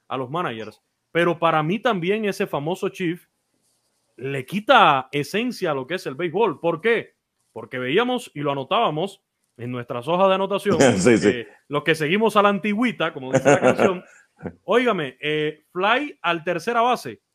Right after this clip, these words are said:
Speaker 1: y era un fly al tercera base, pero a lo mejor jugando en la posición de, del primera base, y de,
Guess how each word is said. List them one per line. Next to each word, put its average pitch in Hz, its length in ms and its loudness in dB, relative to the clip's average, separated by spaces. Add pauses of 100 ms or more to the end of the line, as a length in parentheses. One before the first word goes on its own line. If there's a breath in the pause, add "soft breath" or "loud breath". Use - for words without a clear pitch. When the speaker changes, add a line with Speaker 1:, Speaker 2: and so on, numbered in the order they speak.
(420)
Speaker 1:
y 131 140 -10
era 196 120 0
un 214 140 -4
fly 233 480 0
al 151 200 -6
tercera 165 380 -6
base, 240 300 -4
pero 202 160 0
a - 20 2
lo 165 80 -2
mejor 170 360 2
jugando 214 380 -2
en 196 40 0
la 165 120 -2
posición 160 460 -6
de, 151 360 -2
del 143 160 -6
primera 160 300 -6
base, 233 240 -4
y 180 40 -4
de, 147 160 -6